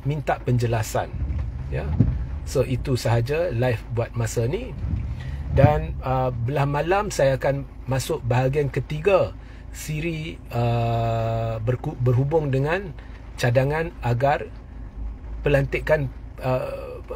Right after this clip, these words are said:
pemilihan Perdana Menteri dibenarkan terus di, uh, ku-, rakyat diberi kuasa untuk memilih terus Perdana Menteri. Okey. So sehingga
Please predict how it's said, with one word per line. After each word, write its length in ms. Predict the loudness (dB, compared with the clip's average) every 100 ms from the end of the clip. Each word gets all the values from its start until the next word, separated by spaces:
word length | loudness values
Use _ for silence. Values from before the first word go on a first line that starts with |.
| -8 -10 -14 2
pemilihan 640 | 2 2 2 2 2 2
Perdana 320 | 2 2 2
Menteri 400 | 2 0 -2 -4
dibenarkan 720 | 0 0 2 0 0 0 -2 -4 -12 -18 -2 4
terus 480 | 6 6 0 -12 -16 -18 -16 -12
di, 80 | -4 -4 -4 -12
uh, 400 | -6 -4 -2 -2 -4
ku-, 160 | -2 2
rakyat 320 | 4 4 2
diberi 240 | 0 0
kuasa 560 | 2 2 4 6 4 2
untuk 320 | -4 -2 0
memilih 320 | 2 4 2 2
terus 320 | 0 -2 -4
Perdana 320 | -6 -4 -2 -2
Menteri. 400 | -2 -4 -4 -4 -4 -6 -8 -4
Okey. 240 | -2 2 2 2 0 -4
So 160 | -2 2
sehingga 320 | 4 4